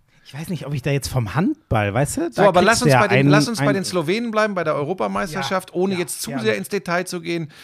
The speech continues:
Speaker 2: Ähm, ich würde jetzt Slowenien übrigens nicht, äh, in den Kreis derer packen, die, äh,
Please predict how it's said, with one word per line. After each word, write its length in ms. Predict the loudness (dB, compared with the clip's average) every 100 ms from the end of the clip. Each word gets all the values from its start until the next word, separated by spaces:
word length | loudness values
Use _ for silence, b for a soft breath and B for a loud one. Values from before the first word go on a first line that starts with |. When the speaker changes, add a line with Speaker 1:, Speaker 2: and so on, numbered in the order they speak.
| B B -2
Speaker 2:
Ähm, 380 | 0 2 -2 -8 _ _
ich 180 | -10 0
würde 180 | 2 2
jetzt 200 | 0 0
Slowenien 460 | 0 0 0 0
übrigens 420 | -4 -4 -4 -4 0
nicht, 440 | 0 0 -6 -20 _ -6
äh, 200 | -4 -4
in 180 | -6
den 200 | -4 -4
Kreis 360 | -4 -2 -2 0
derer 320 | -2 0 0
packen, 540 | 0 -4 -4 -8 -10 -8
die, 340 | -6 -6 -6
äh, 300 | -8 -8 -8